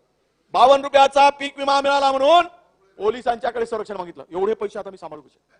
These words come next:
याला मला संरक्षणात द्या, माझे पैसे, बावन्न रुपये पीक विमा मला मिळेल तर माझ्या घरावर डाका पडेल, चोरून घेऊन जातील,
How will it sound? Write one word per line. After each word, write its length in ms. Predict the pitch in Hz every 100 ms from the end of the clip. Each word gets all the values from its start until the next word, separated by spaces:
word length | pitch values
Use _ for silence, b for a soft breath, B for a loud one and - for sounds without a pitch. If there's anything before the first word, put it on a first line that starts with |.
| _ - 208 _ _ _ _ _ _ _ _ _ 180
याला 220 | 214 247
मला 140 | 240
संरक्षणात 420 | 226 220 214 208
द्या, 140 | 180 - _ _ _
माझे 260 | 185 214 240
पैसे, 340 | 214 214 247
बावन्न 400 | 208 208 247 247
रुपये 280 | 247 247 254
पीक 260 | 247 226
विमा 300 | 240 240 240 233 202
मला 160 | 226
मिळेल 340 | 226 262 330 339 - _ _ -
तर 80 | 202
माझ्या 200 | 208 233
घरावर 220 | 196 233
डाका 220 | 202 220
पडेल, 320 | 220 214 180 139 _ _ _ _
चोरून 220 | 196 220
घेऊन 180 | 220 226
जातील, 320 | 233 226 214